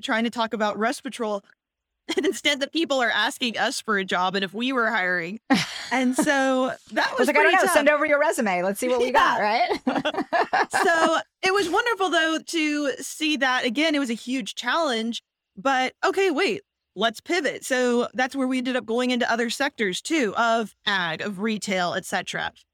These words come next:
Speaker 1: And so again, that just gave great experience in those other industries.
Speaker 2: And, and so A seventy-six was, was a lubricant that was rust resistant,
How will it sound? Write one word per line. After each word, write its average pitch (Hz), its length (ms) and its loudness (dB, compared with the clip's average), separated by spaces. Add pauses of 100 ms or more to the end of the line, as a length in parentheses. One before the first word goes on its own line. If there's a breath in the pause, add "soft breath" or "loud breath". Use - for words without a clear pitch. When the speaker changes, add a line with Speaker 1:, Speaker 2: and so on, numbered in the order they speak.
(240)
Speaker 1:
And 247 360 -2
so 254 520 0 (360)
again, 277 300 -2
that 240 140 -2
just 269 160 -6
gave 247 260 -4
great 214 300 -4
experience 226 760 -4
in 220 140 -6
those 214 240 -4
other 208 280 -2
industries. - 800 -8 (560 loud breath)
Speaker 2:
And, 247 180 2
and 247 140 2
so 262 160 4
A 247 120 4
seventy-six 233 520 -2
was, 202 260 0
was 190 180 -2
a 185 60 2
lubricant 180 800 -2
that 170 180 0
was 165 260 0
rust 160 540 -2
resistant, 156 800 -4